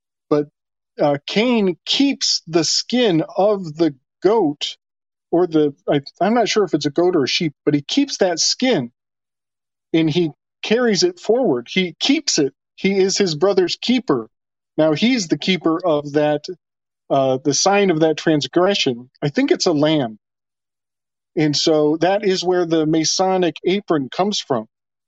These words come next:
They, they make an apron, they make the bulletproof sacred underwear. All of that is, it's white, and it's a mantle that they,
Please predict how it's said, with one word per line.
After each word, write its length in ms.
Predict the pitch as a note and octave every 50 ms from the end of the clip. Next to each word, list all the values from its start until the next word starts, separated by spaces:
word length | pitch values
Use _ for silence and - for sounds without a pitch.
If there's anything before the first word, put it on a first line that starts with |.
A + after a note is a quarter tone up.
| _ _ _ _ _ -
They, 180 | - C#3 C#3 - _ _ _ _ _ -
they 160 | D3 D3 D3
make 300 | D3+ D#3+ F3 F#3 F3+ F3
an 80 | D#3+ D#3+
apron, 440 | E3+ F3 E3 - F3 F3 E3+ E3
they 120 | E3 D#3 D3
make 240 | D3+ E3 E3 - -
the 100 | D#3+ D3+
bulletproof 640 | - D#3+ E3 E3 E3 - - - E3+ E3 D#3 D#3
sacred 460 | - - - E3 D#3+ D#3 - D#3 C#3+ D3
underwear. 680 | D#3 E3+ E3 E3 D#3+ D#3+ D#3+ D#3+ D#3+ D#3 D#3 D#3 D#3 - _ _ _ _ _ _ _ -
All 320 | E3+ D3+ D#3+ F3+ F#3+ F#3+
of 140 | F3+ D3 C3+
that 220 | D#3+ D#3 D3+ D#3 D#3
is, 220 | F3+ D3 C#3 C3 C3+ C3+ - -
it's 180 | - D#3 D#3 -
white, 640 | C3+ B2 C#3 E3 G3+ G#3+ D#3 D3+ _ - - - _ _ _ _ _ _ _ _ _ _ _ _ - -
and 160 | D3 D3+ D3+
it's 200 | D3 C#3+ - -
a 120 | C#3+ C#3+
mantle 540 | C#3+ D3 D#3 F3 G3+ A#3+ - - C#3+ B2+ - _ _ _ _ _ _ _ _ _ _ _ _ _ _ _ _ _ _ -
that 240 | C3+ D3+ D3+ D#3 -
they, 300 | D#3 D3+ D3+ C#3+ D3